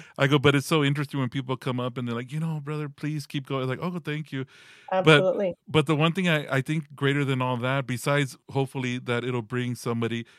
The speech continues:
Speaker 1: to a church or, or, you know, just that they heard it, but that I get to leave this,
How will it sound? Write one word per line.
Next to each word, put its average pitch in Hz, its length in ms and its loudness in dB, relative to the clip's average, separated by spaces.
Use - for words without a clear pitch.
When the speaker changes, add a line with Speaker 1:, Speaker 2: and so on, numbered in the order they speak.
Speaker 1:
to 117 100 0
a 107 60 0
church 127 460 -4
or, 113 200 -4
or, 117 200 0
you 120 120 -4
know, 113 100 -2
just 120 220 -6
that 120 120 -4
they 110 100 -6
heard 120 260 -4
it, 117 140 -4
but 127 120 2
that 135 160 6
I 135 60 4
get 143 180 0
to 156 80 0
leave 127 240 -2
this, 110 360 -2